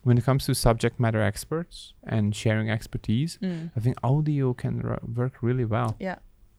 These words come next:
Speaker 2: That's why we listen to podcasts often, right? Like,
Speaker 1: Yeah.
Speaker 2: you get that
Speaker 1: Yeah, yeah.
Speaker 2: inspiration or educated.
Speaker 1: Yeah.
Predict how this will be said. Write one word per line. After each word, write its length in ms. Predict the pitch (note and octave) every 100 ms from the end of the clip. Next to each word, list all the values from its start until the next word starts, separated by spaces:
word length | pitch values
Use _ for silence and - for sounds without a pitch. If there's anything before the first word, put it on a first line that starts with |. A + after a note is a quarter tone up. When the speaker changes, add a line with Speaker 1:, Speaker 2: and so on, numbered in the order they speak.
| - - _ - - -
Speaker 2:
That's 160 | F#3
why 100 | G3+ F3
we 40 |
listen 260 | D#3+ E3 E3
to 120 | -
podcasts 560 | - D#3+ D#3+ - - -
often, 320 | D3+ - -
right? 240 | - D3+ D#3+
Like, 140 | D#3+
Speaker 1:
Yeah. 140 | C#3 D3+
Speaker 2:
you 240 | D#3 D3+
get 200 | - D3+
that 140 | D3+ D3
Speaker 1:
Yeah, 20 |
yeah. 40 | D#3
Speaker 2:
inspiration 580 | - A#2+ C3+ E3 E3+
or 140 | E3 D3+
educated. 760 | D3+ D3+ D3+ D#3+ D3 D#3+ E3 _ _
Speaker 1:
Yeah. 180 | B2+ A#2